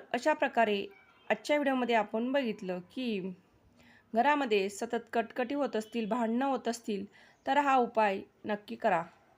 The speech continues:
तुम्हाला जर व्हिडिओ आवडला असेल, तर प्लीज, अ, व्हिडिओला लाईक करा. तसेच, अ, कमेंटमध्ये "श्री स्वामी समर्थ" लिहा, तुमची मनोकामना नक्की पूर्ण होईल. आणि हा व्हिडिओ तुमच्या नातेवाईक, मित्र, मैत्रीण तसेच कुटुंब परिवारासोबत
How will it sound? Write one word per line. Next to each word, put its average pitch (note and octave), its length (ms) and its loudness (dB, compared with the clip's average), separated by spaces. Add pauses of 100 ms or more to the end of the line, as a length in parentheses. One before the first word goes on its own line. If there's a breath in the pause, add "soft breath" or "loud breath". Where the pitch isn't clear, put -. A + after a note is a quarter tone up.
(480 soft breath)
तुम्हाला D#4 180 4
जर D4 220 4
व्हिडिओ C4+ 240 0
आवडला B3 440 4
असेल, A#3+ 380 -2
तर G#3 80 -2
प्लीज, A#3+ 540 -4 (280)
अ, G#3+ 60 -2
व्हिडिओला G#3+ 560 0
लाईक G#3+ 320 -4
करा. G3 240 -2 (760 soft breath)
तसेच, A#3+ 320 -2
अ, A#3 260 6
कमेंटमध्ये A#3+ 720 2
"श्री B3+ 280 -6
स्वामी B3+ 260 -2
समर्थ" A#3+ 380 -2
लिहा, A#3 380 0
तुमची G#3+ 300 -6
मनोकामना A#3+ 480 -2
नक्की G#3 360 -6
पूर्ण A#3+ 260 -2
होईल. A3 300 -2 (440 loud breath)
आणि C#4 220 2
हा C#4+ 220 2
व्हिडिओ A#3 440 2
तुमच्या A#3+ 320 -2
नातेवाईक, G#3+ 600 0
मित्र, A3+ 460 -2
मैत्रीण G#3+ 560 0 (520 loud breath)
तसेच C4 240 -2
कुटुंब B3+ 360 -4
परिवारासोबत A3+ 720 2